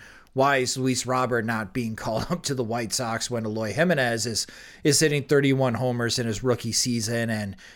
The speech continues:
you know that the team's on the brink to transition from rebuilding to being a challenger or a contender going to two thousand twenty. It, this is what we are hoping for from the rebuild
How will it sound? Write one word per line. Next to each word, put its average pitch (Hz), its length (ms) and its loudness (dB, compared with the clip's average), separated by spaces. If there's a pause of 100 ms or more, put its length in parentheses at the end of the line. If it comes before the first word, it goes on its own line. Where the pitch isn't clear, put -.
you 139 120 2
know 151 160 4
that 139 160 4
the 135 80 -2
team's 147 340 -2
on 131 140 0
the 120 80 0
brink 123 560 -2
to 139 120 -4
transition 127 720 0
from 117 320 -4
rebuilding 120 720 2 (400)
to 127 320 2
being 127 300 0
a 110 80 -4
challenger 135 880 0
or 131 240 4
a 123 40 2
contender 143 520 0
going 117 320 0
to 104 80 -6
two 120 180 -4
thousand 101 360 -4
twenty. 98 440 -6 (380)
It, 143 520 2
this 208 440 4
is 165 600 2 (140)
what 156 240 0
we 156 140 2
are 147 120 4
hoping 143 420 2
for 123 480 4
from 127 280 0
the 120 100 0
rebuild 92 720 -4